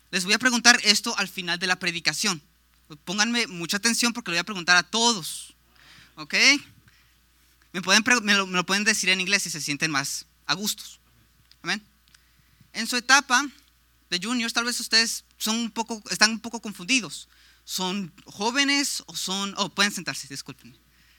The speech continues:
Tal vez ustedes estén un poco confundidos, ya sean, ¿qué somos? ¿Jóvenes o niños? Yo cuando tenía su edad, yo no sabía realmente en qué etapa realmente estaba,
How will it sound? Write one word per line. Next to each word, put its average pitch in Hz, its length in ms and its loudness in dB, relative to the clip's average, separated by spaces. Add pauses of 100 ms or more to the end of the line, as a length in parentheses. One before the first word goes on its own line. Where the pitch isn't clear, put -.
(1700)
Tal 202 100 -2
vez 247 60 -4
ustedes 262 180 -2
estén 269 180 0
un 269 120 0
poco 254 200 -6
confundidos, 240 540 -6
ya 208 100 -6
sean, 214 380 -2 (100)
¿qué 240 140 -2
somos? 220 680 -2
¿Jóvenes 254 760 0
o 170 120 -6
niños? 196 720 -4 (420)
Yo 196 80 -4
cuando 269 180 2
tenía 247 280 2
su 285 120 -4
edad, 254 280 -2 (580)
yo 233 80 -4
no 277 140 2
sabía 262 300 6
realmente 247 880 2
en 214 120 -6
qué 233 540 -2
etapa 220 540 6
realmente 214 400 -6
estaba, 220 440 0